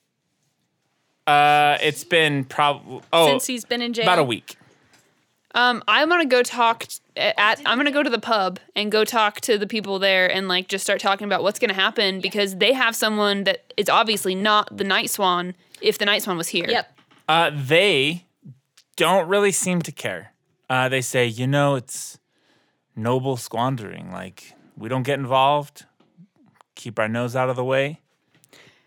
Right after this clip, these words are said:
Speaker 3: But what if it were someone in your family who it was happening to? Like, Raimundo has a family. We care about him. Shh.
Speaker 1: No one in our family are nobles.
Speaker 3: You have a daughter.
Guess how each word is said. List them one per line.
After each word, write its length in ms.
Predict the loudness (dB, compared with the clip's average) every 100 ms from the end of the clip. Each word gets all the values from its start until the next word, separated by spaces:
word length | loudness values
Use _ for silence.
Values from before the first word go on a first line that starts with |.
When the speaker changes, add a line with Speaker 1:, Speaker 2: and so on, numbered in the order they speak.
| _ _ _
Speaker 3:
But 140 | -2 0
what 120 | 0
if 60 | -2
it 80 | -4
were 140 | -4 -4
someone 380 | -4 -2 0 0
in 80 | -2
your 140 | -2
family 580 | 0 0 0 -2 -4 -8 _
who 140 | -2
it 40 | -2
was 100 | -2
happening 380 | -2 -2 -4 -4
to? 320 | -4 -6 -8 -6
Like, 220 | -2 -2 -4 _ _ -6
Raimundo 340 | 0 2 2
has 260 | 2 0 0
a 40 |
family. 580 | 0 0 0 -2 -4 -6 _ _ -4
We 120 | -4
care 280 | 0 2 2
about 260 | 2 0
him. 260 | -2 -6 -6 -14 _ _ _ _ _ -20 _ _ _ _ _ _ _ _ _ _ _ _ _ _ _
Shh. 460 | -14 -10 -8 -8 -10 -20 -16 -8
Speaker 1:
No 260 | -2 0
one 260 | 2 2 2
in 100 | 2
our 160 | 2
family 880 | 0 -8 -20 -20 -12 -4 -2 -2 -4
are 100 | -4
nobles. 180 | -4 -2
Speaker 3:
You 80 | 0
have 140 | 0
a 40 | -2
daughter. 440 | -2 -4 -6 -10